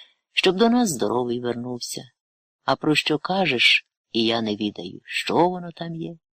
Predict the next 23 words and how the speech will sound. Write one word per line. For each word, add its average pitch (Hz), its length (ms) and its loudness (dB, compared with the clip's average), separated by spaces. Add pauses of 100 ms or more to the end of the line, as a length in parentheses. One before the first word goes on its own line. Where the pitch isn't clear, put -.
(120)
і 104 100 -10
що - 220 -4
з - 100 -12
тобою 104 420 -6
буде. - 280 -14 (960)
Одне 120 380 2
зле, 95 280 2 (220)
від 135 260 0
пана 151 380 4
нашого 131 480 -2
короля 113 500 0
немає 156 520 -2
жданого 143 580 0
для 127 180 0
поїздки 135 560 -2
листа. - 520 -2 (800)
Як 131 260 -2
же 151 100 -6
тебе 151 240 -4
пропустять? - 800 -6 (500)
Може 143 280 4
б, 143 40 -8
спершу 143 560 0